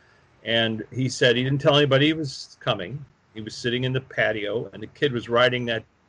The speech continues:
one of those tricycles that are the kind that was in The Shining, and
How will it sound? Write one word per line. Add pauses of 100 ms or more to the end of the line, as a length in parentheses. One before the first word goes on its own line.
one
of
those
tricycles (600)
that
are
the
kind
that
was
in
The
Shining, (580)
and